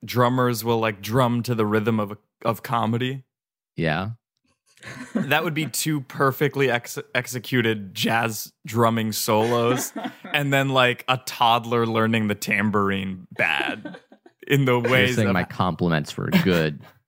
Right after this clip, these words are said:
Speaker 2: to everybody but
Speaker 1: how
Speaker 2: you.
Speaker 1: quickly and effortlessly they came for Joel and Marika, and then for me, you stumbled into it and didn't
Speaker 3: Well, I
Speaker 1: stick
Speaker 3: do,
Speaker 1: the
Speaker 3: I do
Speaker 1: landing.
Speaker 3: also feel like Amir is in a position where he has to evaluate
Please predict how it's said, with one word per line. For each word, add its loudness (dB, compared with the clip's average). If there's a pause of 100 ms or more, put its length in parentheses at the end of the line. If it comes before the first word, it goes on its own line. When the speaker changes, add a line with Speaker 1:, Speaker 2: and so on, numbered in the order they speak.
(280)
Speaker 2:
to -6
everybody -2
but -4
Speaker 1:
how 2
Speaker 2:
you. -10
Speaker 1:
quickly 0
and -4
effortlessly -6
they -4
came -6
for -10
Joel -4
and -4
Marika, -4
and -6
then -8
for -8
me, -2
you -6
stumbled -6
into -8
it -10 (300)
and -8
didn't -4
Speaker 3:
Well, 0
I 0
Speaker 1:
stick -4
Speaker 3:
do, -2
Speaker 1:
the -6
Speaker 3:
I 0
do -2
Speaker 1:
landing. 0
Speaker 3:
also -2
feel -2
like -4
Amir 2
is 2
in 0
a 0
position 0
where 4
he 4
has 0
to 2 (920)
evaluate 2